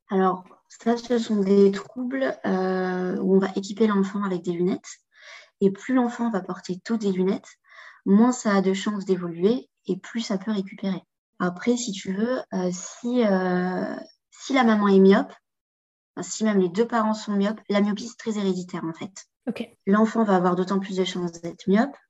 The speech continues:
Speaker 1: Si déjà, à neuf mois au bébé vision, on a de la myopie à l'examen, si on met des lunettes, ça va limiter l'évolution,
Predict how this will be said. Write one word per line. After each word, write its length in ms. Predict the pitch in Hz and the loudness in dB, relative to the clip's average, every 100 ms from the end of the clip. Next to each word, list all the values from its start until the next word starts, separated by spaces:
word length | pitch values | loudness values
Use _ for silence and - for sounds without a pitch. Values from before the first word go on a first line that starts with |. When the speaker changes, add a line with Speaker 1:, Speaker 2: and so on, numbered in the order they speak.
| _ _ _ _ | _ _ _ _
Speaker 1:
Si 260 | - - - | -20 -18 -2
déjà, 460 | 220 233 240 240 226 | 2 4 4 4 2
à 160 | 196 | 2
neuf 280 | 190 208 202 - - | 2 2 -2 -10 -2
mois 180 | 220 220 | 2 2
au 40 | |
bébé 260 | 196 190 190 | 0 0 -2
vision, 540 | 190 190 202 202 190 _ - | -2 -4 -4 -4 -6 _ -4
on 140 | 185 | -2
a 80 | 185 | -2
de 80 | 175 | 0
la 80 | 185 | 0
myopie 320 | 190 190 196 | 0 0 -4
à 60 | |
l'examen, 640 | 185 170 175 175 196 277 - _ _ _ _ _ _ | -4 -4 -2 2 2 0 -4 _ _ _ _ _ _
si 200 | - - | -14 -6
on 40 | 208 | -4
met 120 | 214 | -2
des 120 | 233 | 0
lunettes, 360 | 226 220 214 - - | 2 2 2 -4 -18
ça 180 | - 185 | -8 -4
va 120 | 185 | -2
limiter 400 | 180 208 202 214 | 0 0 0 0
l'évolution, 800 | 196 180 175 180 - 214 269 | 2 2 -2 -8 -4 -2 -2